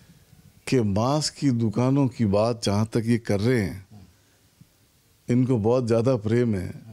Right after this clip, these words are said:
मांस की दुकानों से। उसने कहा कि आधार से देना शुरू कर दो, पता लग जाएगा कौन कितना मांस खा रहा है,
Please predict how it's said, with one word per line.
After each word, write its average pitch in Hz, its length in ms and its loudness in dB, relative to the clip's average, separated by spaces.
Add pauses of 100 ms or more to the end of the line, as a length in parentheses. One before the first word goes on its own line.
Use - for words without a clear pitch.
मांस 104 220 2
की 110 120 0
दुकानों 98 400 -2
से। 87 260 -6 (920)
उसने 117 280 2
कहा 135 600 -2 (600)
कि - 80 0 (160)
आधार 120 420 0
से 135 140 0
देना 120 260 0
शुरू 117 260 0
कर 107 140 2
दो, 107 300 0 (840)
पता 139 240 0
लग 127 180 0
जाएगा 123 460 2
कौन 120 320 0
कितना 117 380 -2
मांस 110 280 0
खा 104 160 -4
रहा 98 140 -4
है, 98 220 -10